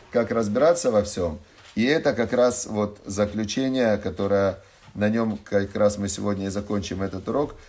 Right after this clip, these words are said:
«Не смотри на канкан, не смотри все время на внешнее». То есть, э, Тора нас учит смотреть на внутреннюю суть вещей, на намерение, намерение человека, н-, его как бы направление, куда он двигается. И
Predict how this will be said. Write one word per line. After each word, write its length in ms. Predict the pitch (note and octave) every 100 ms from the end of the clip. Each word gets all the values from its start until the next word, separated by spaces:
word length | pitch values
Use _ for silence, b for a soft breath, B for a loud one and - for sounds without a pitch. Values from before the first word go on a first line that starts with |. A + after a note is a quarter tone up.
| B
«Не 180 | G#2+ C#3
смотри 460 | C#3 B2 G#2+ B2+ B2+
на 140 | A#2
канкан, 460 | A2+ A2 G2+ F2+ F2
не 140 | A#2+
смотри 380 | B2+ A#2 G#2+ C3
все 160 | G#2 A2+
время 260 | A#2+ A#2
на 140 | G#2+ G#2
внешнее». 600 | G#2+ G#2+ - F2 C2+ C2 b b _
То 80 | F#2+
есть, 220 | F2 - -
э, 100 | G2
Тора 320 | - D#3 D3
нас 220 | B2+ G#2+
учит 240 | B2+ A#2
смотреть 460 | - A2 G#2 A#2+ A2+
на 100 | A2
внутреннюю 540 | G#2 C3+ A2 G#2 G2+
суть 260 | F#2+ G#2 G2
вещей, 400 | F2+ - F#2 D#2
на 180 | E2+ G2+
намерение, 680 | A2 A#2 A#2 G2+ F2 E2+ - B B -
намерение 540 | - A#2 D3 C#3 C3+
человека, 920 | A2+ A#2 A2 G2+ F#2+ - F#2+ F2+ F2 -
н-, 220 | F#2 F2
его 460 | G2 G2+ A2 A#2+
как 260 | A2+ A2+ G#2
бы 300 | A2 G#2 B B B -
направление, 800 | G2+ A2 - A#2 A#2 B2 A2+ G2+
куда 240 | G#2 A2
он 120 | G#2
двигается. 840 | F#2+ G2+ F#2 F2+ E2 - F2 E2+ B B _ -
И 440 | G#2+ A2 A2